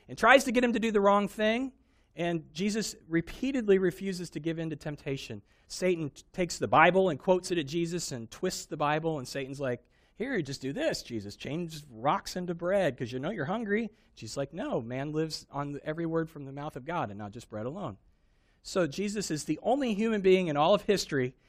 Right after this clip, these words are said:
to ever have consistently and always refused to give in to temptation. Powerful scene. Okay, so forty days have elapsed since he's been baptized.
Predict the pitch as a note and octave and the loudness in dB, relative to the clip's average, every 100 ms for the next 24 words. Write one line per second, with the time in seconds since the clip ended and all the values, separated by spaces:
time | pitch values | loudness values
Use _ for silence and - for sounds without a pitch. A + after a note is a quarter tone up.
0 | _ _ - D#3+ D#3+ F#3 G3+ E3+ F3 D#3 | _ _ -4 0 4 4 4 2 0 -2
1 | E3 C#3 - F3+ G3+ E3+ E3 E3 D#3+ C3 | -4 -4 -4 -4 -4 -2 0 0 0 -4
2 | A#2 D3+ D#3+ E3 - C#3 - D3 C#3+ - | -2 2 2 0 -4 -8 -6 -6 -6 -8
3 | A#2+ A#2+ A#2+ - A2+ - - - _ _ | -8 -6 -6 -6 -8 -8 -14 -18 _ _
4 | _ _ _ _ - - - G3 G3+ - | _ _ _ _ -14 -8 -4 0 0 -2
5 | D#3+ - C3 F2+ _ _ _ _ _ _ | -6 -6 -8 -10 _ _ _ _ _ _
6 | _ - - F#3+ - D3 - G3 G#3 G#3 | _ -6 0 0 2 -2 2 4 6 4
7 | F3+ F#3 F3 D#3+ C#3+ D3 F3 - D#3+ D3 | 4 4 2 0 2 4 2 0 -8 -6
8 | E3 D3 C#3+ C#3 C#3+ - D3 D3+ | -6 -4 2 4 2 2 0 0